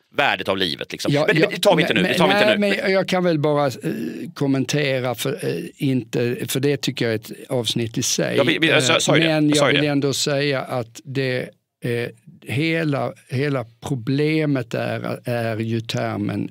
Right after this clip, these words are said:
Speaker 2: knark, eh, eller narkotika. För att det, vi pratar här om, eh, om substanser som heroin, samtidigt som vi har substanser som till exempel psilocybin, som inte ens är beroendeframkallande.
Speaker 1: Som finns i, i,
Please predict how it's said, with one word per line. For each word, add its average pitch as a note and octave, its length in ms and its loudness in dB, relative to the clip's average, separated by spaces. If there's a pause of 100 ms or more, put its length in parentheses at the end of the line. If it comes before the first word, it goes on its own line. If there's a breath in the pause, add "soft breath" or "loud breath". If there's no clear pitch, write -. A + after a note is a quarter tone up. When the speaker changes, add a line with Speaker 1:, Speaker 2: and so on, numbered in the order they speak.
(120)
Speaker 2:
knark, - 640 -6 (640 soft breath)
eh, B2 120 0 (100)
eller A#2 220 0
narkotika. - 720 -4
För C#3 220 -4
att A#2+ 300 -6
det, A#2 240 -6
vi A#2+ 220 -2
pratar C#3 640 -2
här - 320 -2
om, A#1+ 160 0
eh, - 60 -2 (320)
om A#2+ 160 -2
substanser A2 680 -2
som G#2+ 380 -2
heroin, A2+ 720 -2 (480 soft breath)
samtidigt A#2+ 840 -2
som - 200 -2
vi - 80 -2
har A2+ 260 -2
substanser A#2 680 -4
som A#2 240 -4
till A2+ 180 -4
exempel G2+ 320 -4
psilocybin, A2+ 920 -2
som G#2+ 220 0
inte G#2+ 220 -2
ens G#2+ 240 -2
är G2+ 40 -4
beroendeframkallande. A2+ 1300 -2 (160 loud breath)
Speaker 1:
Som A#2+ 200 2
finns B2 260 2
i, B2+ 40 4
i, A#2 40 2